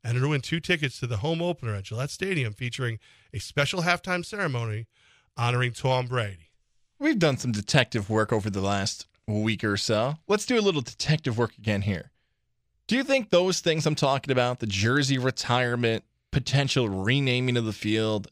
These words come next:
Speaker 2: statue, and you know how I feel about statues of living people. It's very bizarre, but nonetheless.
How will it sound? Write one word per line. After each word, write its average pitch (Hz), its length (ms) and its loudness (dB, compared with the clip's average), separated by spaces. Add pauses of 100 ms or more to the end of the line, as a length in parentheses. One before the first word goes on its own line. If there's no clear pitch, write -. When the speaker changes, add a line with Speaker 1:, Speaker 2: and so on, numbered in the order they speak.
Speaker 2:
statue, 123 760 0
and 110 100 0
you 113 60 2
know 113 80 2
how 117 100 4
I 107 60 2
feel 107 180 0
about 101 160 0
statues 104 400 -2
of 101 140 -2
living 104 260 0
people. 101 280 -4
It's - 200 -14 (100)
very 110 200 0
bizarre, 101 420 -2
but 147 100 -2
nonetheless. 107 560 0